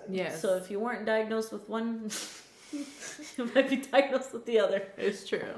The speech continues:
Speaker 2: Yeah. So I, I, I, I multi-, I'm like an octopus.
Speaker 1: Yeah.
Speaker 2: I'm very high functioning multitasker. It's terrible. It's terrible because even when I don't wanna multitask, I do it. Like,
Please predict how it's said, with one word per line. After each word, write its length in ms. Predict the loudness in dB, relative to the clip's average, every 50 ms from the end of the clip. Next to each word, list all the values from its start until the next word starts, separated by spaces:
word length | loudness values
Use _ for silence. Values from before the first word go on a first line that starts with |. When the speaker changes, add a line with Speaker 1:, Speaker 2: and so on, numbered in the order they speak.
| -10 -12 -16 -12 2 8
Speaker 2:
Yeah. 360 | 10 10 12 10 8 6 6 8
So 120 | 10 12 12 12 10 10 6 6
I, 280 | 8 10 10 10 8 6 4
I, 140 | 4 4 4 4 4 6 6 6 4 4
I, 100 | 4 2
I 60 | 2
multi-, 320 | 2 0 -2 -2 -2 -2 -2 0 2
I'm 220 | 2 4 4 2
like 180 | 0 0 0 0
an 80 | 0
octopus. 640 | 0 0 -2 -2 -6 -12 -14 -12 -10 -10 -10 -10 -14 -18 -14 -8
Speaker 1:
Yeah. 260 | -6 -6 -4 -4 -6 -8 -10 -14 -16 -12 -6
Speaker 2:
I'm 380 | -4 -2 -2 -2 -4 -6 -8 -10 -10 -4
very 240 | 0 2 2 2 2
high 240 | 0 -2 -4 -4 -4
functioning 720 | -6 -6 -8 -8 -8 -10 -10 -10 -8 -8 -8 -8 -10 -12 -14 -18 -20 _ _ _ -10
multitasker. 800 | -8 -8 -6 -6 -6 -6 -8 -8 -10 -12 -12 -10 -10 -10 -10 -12 -14
It's 160 | -18 -18 -12
terrible. 560 | -8 -6 -4 -4 -4 -6 -8 -10 -12 -12 -14 -16 -20 -20 -10 -6
It's 160 | -6 -4 -4 -2
terrible 460 | 0 4 6 6 6 8 8 8 6
because 280 | 6 4 2 2 2
even 220 | 2 2 0 2 2
when 140 | 0 0 0
I 80 | 0
don't 260 | 0 0 0 0 0
wanna 160 | -2 -4 -4 -4
multitask, 640 | -4 -4 -4 -4 -4 -4 -4 -4 -4 -4 -4 -4
I 80 | -6 -6
do 180 | -4 -4 -4 -4
it. 240 | -4 -6 -6 -10 -16 -20 -20 _ _ _ _ _ _ _ _ _ -20 -20 _ _ _ _ _ _ _ _ _ _ _ 0
Like, 460 | 2 4 6 6 4 4 0 -8 -14